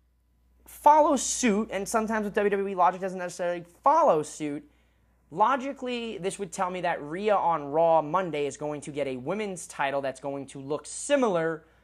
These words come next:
to Seth's title on Raw, keeping up with that kind of the same brands, same titles, uniformity.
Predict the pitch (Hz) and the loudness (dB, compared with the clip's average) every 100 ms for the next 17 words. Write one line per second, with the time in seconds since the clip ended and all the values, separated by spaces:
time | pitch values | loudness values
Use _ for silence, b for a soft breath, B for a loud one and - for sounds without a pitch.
0 | b _ 214 208 - - - 214 - - | b _ -2 -2 -4 -4 4 4 2 -12
1 | - - - 123 120 - 110 107 131 127 | -14 -2 0 2 0 -2 -4 2 6 8
2 | 98 - - 160 147 139 139 127 117 - | 6 -2 -12 -8 -4 -4 -4 -4 -4 -4
3 | 127 120 107 b b b _ 117 - 151 | -4 -6 -8 b b b _ -8 -6 -4
4 | 135 131 135 180 180 175 170 156 - 143 | -4 -4 -2 -2 0 0 -2 -6 -6 -6
5 | 131 - 147 143 135 123 143 139 - 131 | -6 -2 2 2 2 -2 -6 -6 -6 -4
6 | 123 127 127 127 127 | -2 -2 -2 -4 -8